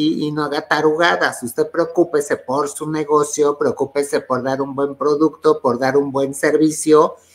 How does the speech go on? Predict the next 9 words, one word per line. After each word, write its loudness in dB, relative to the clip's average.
y 8
que 8
la 6
gente 2
decida 4
dónde 0
quiere 0
comprar, 2
Filip. 0